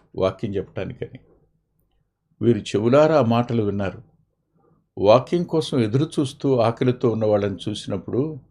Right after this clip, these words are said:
ఆయనకేమనిపించిందంటే, అంటే, ఆంధ్రప్రదేశ్లో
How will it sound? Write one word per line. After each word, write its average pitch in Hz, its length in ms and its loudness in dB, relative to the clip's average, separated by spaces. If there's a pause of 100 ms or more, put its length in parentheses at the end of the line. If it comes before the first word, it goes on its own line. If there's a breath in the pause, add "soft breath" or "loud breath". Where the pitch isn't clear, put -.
(440)
ఆయనకేమనిపించిందంటే, 95 1400 -2 (220)
అంటే, 95 520 -6 (1080)
ఆంధ్రప్రదేశ్లో 123 1120 0